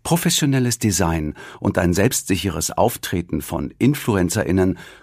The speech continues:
können leicht über fehlende Kompetenz hinwegtäuschen. Für ratsuchende Eltern ist das heutige Informationsangebot also leider wie ein Dschungel mit vielen Pfaden und Abzweigungen, die tief in ein dichtes Gestrüpp führen.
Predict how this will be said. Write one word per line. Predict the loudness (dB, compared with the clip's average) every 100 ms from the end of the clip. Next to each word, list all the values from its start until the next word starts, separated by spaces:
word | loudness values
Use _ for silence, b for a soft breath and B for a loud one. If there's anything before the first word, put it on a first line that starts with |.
| -2
können | 2 2
leicht | 2 2 0 -2
über | -6 -4 -4
fehlende | -2 0 2 0
Kompetenz | -2 -2 -4 -2 -2 0
hinwegtäuschen. | -2 -2 -4 -6 -4 -6 -8 -16 _ _ _
Für | 0 2 2
ratsuchende | -2 -2 -2 0 0 0 0
Eltern | 0 2 2 0 -2 B B B B
ist | -6 -2
das | -2 0
heutige | 0 0 -2
Informationsangebot | -2 0 0 0 0 2 2 0 -2 -2 -2 -2 -2
also | -2 0 0 -2 B B
leider | -2 0 2 0
wie | 0 -2
ein | 0 -2 -2
Dschungel | 0 2 4 2 -2 B B -10
mit | -8
vielen | -2 2 2 0
Pfaden | -2 0 2 0
und | -2 -4 -6
Abzweigungen, | -8 -6 -2 0 0 0 2 0 B B B B B -4
die | -2
tief | 0 0 -2 -2
in | 2
ein | 2 2
dichtes | 0 -4 -2 -4
Gestrüpp | -2 -4 -2 -4
führen. | -2 -2 0 0 -4